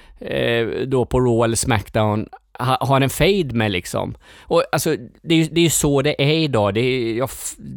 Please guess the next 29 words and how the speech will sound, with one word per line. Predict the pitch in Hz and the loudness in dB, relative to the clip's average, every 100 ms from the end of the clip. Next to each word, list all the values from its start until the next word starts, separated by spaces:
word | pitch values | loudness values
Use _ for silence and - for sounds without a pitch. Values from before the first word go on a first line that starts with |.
| - - - - 104 139 - - | -16 -18 -20 -20 -20 -20 -20 -18
och | - 127 127 | -10 -6 -4
det | 131 139 | -2 -2
kommer | - 139 | 0 0
vi | 143 | 2
aldrig | 147 117 | 0 0
komma | - 123 123 | 0 0 0
ifrån, | - 160 123 123 | 0 0 2 2
men, | 131 123 - - - - - - _ _ _ - | 0 -4 -8 -20 -20 -20 -20 -20 _ _ _ -4
ja, | 156 | 0
jag | 175 - | 0 -2
tycker | 175 185 | -2 0
nog | 180 | 2
ändå | 185 175 165 | 2 2 2
att | 170 202 | 0 -2
liksom, | - 185 | -4 -2
att | 170 | -2
de | 196 | -2
ska | - - | -6 -2
ändå | 196 196 | -2 0
försöka | 160 170 185 156 | -2 -4 -4 -2
hålla | 151 165 147 151 | -2 0 0 0
detta | 139 - | -2 -4
lite | 143 160 143 156 | -2 0 -2 -4
tajtare | 165 156 - - 117 117 117 | -2 0 0 0 0 2 0
i, | 113 117 110 | 0 -2 -2
så | 135 | -6
att | 131 | -4
man | 131 127 131 127 | -4 -2 -2 -4
liksom | 131 - 131 123 127 | -6 -6 -4 -4 -6